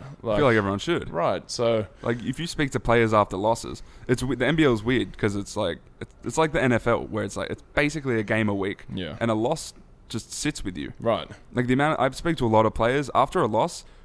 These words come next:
Speaker 1: you're trying to, you're saying, "Oh, I hate my coach.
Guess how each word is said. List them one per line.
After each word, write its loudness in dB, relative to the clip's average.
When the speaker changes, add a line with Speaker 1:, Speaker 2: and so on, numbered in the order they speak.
Speaker 1:
you're 4
trying 2
to, 2
you're 0
saying, -4
"Oh, -2
I -6
hate -4
my -2
coach. -2